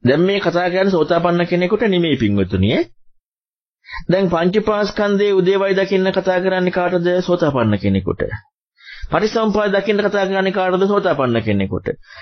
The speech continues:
ද-, පඨවි ධාතු වල අතහස දකින්න කතා කරන්නේ කවුද? සෝතාපන්න කෙනෙකුට. කතා කරන්නේ. දැන් මේ කතා කරේ කාටද? සෝතාපන්න කෙනෙකුට පුතඥයෙකුට කතා කරේ. ඉතින් පුතඥයා කතා කරගෙන, එයාට කතා කරගෙන ආපු ස්වභාවයෙන් මේ එන්නේ.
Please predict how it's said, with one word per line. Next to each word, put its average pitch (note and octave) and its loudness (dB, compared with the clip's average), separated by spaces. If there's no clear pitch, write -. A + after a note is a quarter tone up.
ද-, C3+ 0
පඨවි E3+ 0
ධාතු G#3+ 2
වල G#3+ 2
අතහස G3+ 0
දකින්න G3 2
කතා F#3+ 0
කරන්නේ F#3 0
කවුද? F#3 0
සෝතාපන්න D#3 0
කෙනෙකුට. G2 -4
කතා F3 -2
කරන්නේ. G3+ 0
දැන් G3+ 0
මේ C4+ -2
කතා B3+ 0
කරේ A#3+ 0
කාටද? A#3 2
සෝතාපන්න C#3 2
කෙනෙකුට F#3+ 0
පුතඥයෙකුට A#2+ 2
කතා G#2 -2
කරේ. E2 -12
ඉතින් G3 -2
පුතඥයා F#3+ 0
කතා F#3+ 0
කරගෙන, G#3 0
එයාට F3+ -2
කතා F3 0
කරගෙන G3+ 0
ආපු A3+ 2
ස්වභාවයෙන් G#3+ 2
මේ A2 2
එන්නේ. F2 -6